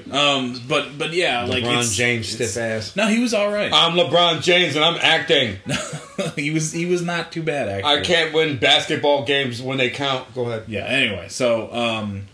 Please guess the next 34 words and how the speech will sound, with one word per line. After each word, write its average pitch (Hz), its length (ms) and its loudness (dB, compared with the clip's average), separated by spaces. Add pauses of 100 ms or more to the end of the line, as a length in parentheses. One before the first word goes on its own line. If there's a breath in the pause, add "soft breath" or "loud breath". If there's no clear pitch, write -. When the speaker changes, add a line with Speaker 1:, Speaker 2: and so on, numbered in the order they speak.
(400)
Speaker 1:
yeah, 156 200 -2
it's 123 160 -4
just, - 420 -6
it's 135 300 -6
just, - 500 -6 (560)
it's, - 520 -4 (840)
people 165 260 -2
are 156 60 0
like, 151 120 0
"Oh, 160 120 0
it's 147 160 -6
making 156 220 -4
a 143 60 -8
mockery 143 520 -4
of, 135 120 -2
of 131 240 -4
the 131 60 -4
system." 135 360 -6
It's 120 100 -10
like, 127 140 -4
the 156 60 -10
system 165 420 -6
is 110 100 -8
a 101 80 -10
fucking 98 380 -10
mockery 95 480 -8
already. 87 500 -8
Speaker 2:
It's - 140 -14
a 85 100 -14
sham, 120 500 -2
Speaker 1:
And, 156 140 0
Speaker 2:
a 156 40 -4
travesty. 123 580 -2
Speaker 1:
and 123 80 -8